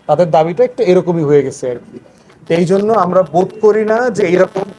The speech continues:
ডাইনোসর হয়ে যাওয়া একটা মৃতপ্রায় রাজনৈতিক সংস্থা এবং একটা, একটা সন্ত্রাসী দলের সাথে কোনো গণতন্ত্রীপন্থী রাজনৈতিক দল একসাথে কাজ করবে, এটা একটা, মানে,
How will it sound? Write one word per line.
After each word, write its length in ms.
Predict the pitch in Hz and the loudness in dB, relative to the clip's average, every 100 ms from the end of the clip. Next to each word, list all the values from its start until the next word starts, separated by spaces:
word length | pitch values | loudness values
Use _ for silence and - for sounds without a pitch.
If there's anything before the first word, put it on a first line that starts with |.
| - | -8
ডাইনোসর 540 | 156 170 190 196 208 | -6 -6 -8 -6 -8
হয়ে 220 | 185 180 180 | -6 -4 -4
যাওয়া 260 | 165 139 | -2 -4
একটা 240 | 135 - 160 156 | -6 -10 -12 -12
মৃতপ্রায় 720 | 185 208 196 - 180 139 - - - _ _ _ _ | -8 -4 -6 -4 -4 -4 -8 -14 -20 _ _ _ _
রাজনৈতিক 760 | 135 160 151 175 196 190 202 185 | -2 -2 -2 -4 -4 -4 -6 -6
সংস্থা 560 | - 175 170 - - 156 | -6 -4 -4 -6 -2 -2
এবং 220 | 151 151 - - _ | -2 -6 -12 -20 _
একটা, 260 | - - 165 | -18 -12 -8
একটা 200 | 139 - | -8 -8
সন্ত্রাসী 640 | - 190 190 185 190 - 185 | -10 -8 -6 -6 -6 -8 -8
দলের 240 | 165 175 180 | -4 -2 -2
সাথে 520 | - 165 - 160 143 - _ _ _ | -6 -12 -8 -6 -6 -10 _ _ _
কোনো 220 | - 165 175 | -6 -4 0
গণতন্ত্রীপন্থী 1080 | 160 170 202 196 196 208 208 196 190 208 | 0 0 0 -2 -2 -4 -2 -2 -2 -2
রাজনৈতিক 640 | 170 156 160 170 190 170 151 | -2 -2 -6 -12 -10 -10 -4
দল 200 | 165 156 | -2 -2
একসাথে 380 | 151 - 165 | -8 -8 -8
কাজ 280 | 170 160 - | -6 -6 -6
করবে, 440 | - 180 131 135 190 _ _ _ | -6 -6 -4 -6 -8 _ _ _
এটা 200 | 240 254 | -12 -6
একটা, 440 | 277 233 233 214 196 _ _ _ | -6 -2 0 0 0 _ _ _
মানে, 220 | 151 151 | -4 -2